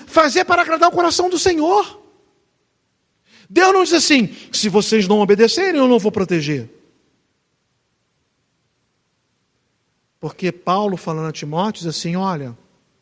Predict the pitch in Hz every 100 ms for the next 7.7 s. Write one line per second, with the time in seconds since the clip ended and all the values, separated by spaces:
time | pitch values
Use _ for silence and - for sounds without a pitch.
0 | _ _ _ _ _ _ _ _ _ -
1 | - 185 180 180 220 - - - 175 160
2 | 147 147 143 240 330 _ 220 175 175 180
3 | 135 - - - _ _ _ _ _ _
4 | _ _ _ _ _ _ _ _ _ _
5 | 131 165 226 277 240 - - - 214 190
6 | 160 147 170 208 202 - - _ _ _
7 | - 190 160 151 170 170